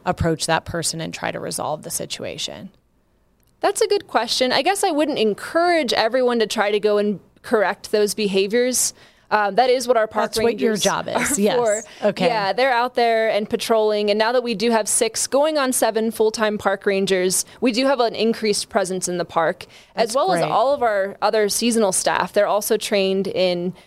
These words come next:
Speaker 2: um, speaking with our visitors and talking with them about the why behind the park rules and regulations. So that's what we, w-,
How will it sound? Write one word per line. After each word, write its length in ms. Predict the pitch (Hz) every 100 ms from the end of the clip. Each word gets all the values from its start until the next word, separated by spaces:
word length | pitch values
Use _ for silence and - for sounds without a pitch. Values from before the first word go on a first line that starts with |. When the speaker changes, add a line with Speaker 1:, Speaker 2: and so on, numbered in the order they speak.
| _ -
Speaker 2:
um, 320 | 180 175 196
speaking 360 | - 294 294 269
with 100 | 269
our 120 | 240
visitors 760 | 220 214 214 214 208 202 202 - -
and 220 | 175 180
talking 320 | 208 214 226
with 140 | 220
them 160 | 214 208
about 240 | 190 196 208
the 80 |
why 460 | 190 190 165 180 190
behind 360 | 196 190 190 196
the 60 |
park 320 | 190 202 196
rules 180 | 196 196
and 100 | 190
regulations. 920 | 185 175 180 170 170 170 165 180 - - _ _ _ _ _ -
So 340 | 202 185 180 180
that's 220 | 214 247
what 100 | 247
we, 280 | 220 208 196
w-, 300 | 208 190